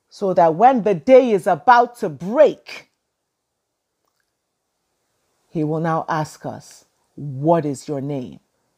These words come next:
And when we honestly answer, he, our Lord God Jehovah, will now give us a new name and establish us in his way.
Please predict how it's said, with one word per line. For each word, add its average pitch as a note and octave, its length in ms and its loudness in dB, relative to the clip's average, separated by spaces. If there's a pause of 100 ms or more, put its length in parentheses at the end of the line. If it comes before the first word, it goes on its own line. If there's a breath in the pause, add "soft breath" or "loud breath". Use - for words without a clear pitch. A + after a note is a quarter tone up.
(400)
And C3 240 -12
when F3 240 -6
we D3 240 -8
honestly G#3 720 -6
answer, D3+ 680 -4 (480)
he, A3+ 560 -4 (760)
our C3 260 -8
Lord F3 360 -4
God E3+ 280 -2
Jehovah, D#3+ 720 -4 (840)
will C3+ 160 -8
now D3+ 360 -8
give D#3 240 -6
us C3+ 280 -10 (100)
a D#3+ 100 -12
new D3 280 -8
name B2+ 340 -10 (640)
and C3+ 200 -10
establish C#3+ 800 -6
us C3 360 -20 (280)
in C3+ 360 -12 (240)
his C#3 580 -12 (240)
way. B2+ 300 -18